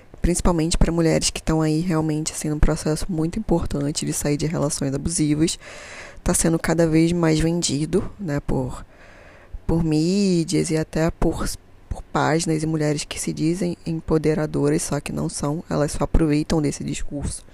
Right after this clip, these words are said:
né, pra ganhar dinheiro. É vendido que autocuidado feminino são coisas como skincare,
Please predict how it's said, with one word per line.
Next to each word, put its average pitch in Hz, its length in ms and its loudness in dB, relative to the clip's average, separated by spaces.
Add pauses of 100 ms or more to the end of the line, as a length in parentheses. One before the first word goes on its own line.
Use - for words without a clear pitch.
(520)
né, 143 100 -2
pra - 180 -4
ganhar 147 380 0
dinheiro. 170 500 -2 (680)
É 180 80 2
vendido 175 500 2
que 180 560 -4
autocuidado 180 600 -2
feminino 185 720 0
são 196 240 -4
coisas 185 400 -4
como 175 800 -2 (400)
skincare, 180 1160 0